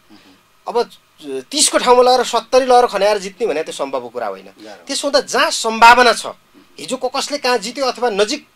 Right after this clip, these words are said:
Speaker 2: नजिक पुगेर हारेको थियो, त्यो ठाउँमा हो सहकार्य गर्ने। त्यसो हुँदाखेरि, अ, ती ठाउँमा सहकार्य गर्न पहिला माओवादी पार्टीसँग, होइन, माओवादी केन्द्रसँग चाहिँ गठबन्धनको कुरो टुङ्गिसकेपछि फेरि हामीभित्र पनि छलफल चलिराखेको छ, टुङ्गिन्छ।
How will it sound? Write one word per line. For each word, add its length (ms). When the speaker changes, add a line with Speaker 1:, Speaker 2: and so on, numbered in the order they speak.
Speaker 2:
नजिक 440
पुगेर 220
हारेको 340
थियो, 200
त्यो 100
ठाउँमा 300
हो 120
सहकार्य 440
गर्ने। 280
त्यसो 160
हुँदाखेरि, 560
अ, 100
ती 160
ठाउँमा 520
सहकार्य 520
गर्न 240
पहिला 360
माओवादी 320
पार्टीसँग, 460
होइन, 340
माओवादी 300
केन्द्रसँग 440
चाहिँ 200
गठबन्धनको 480
कुरो 220
टुङ्गिसकेपछि 540
फेरि 260
हामीभित्र 360
पनि 80
छलफल 300
चलिराखेको 540
छ, 120
टुङ्गिन्छ। 340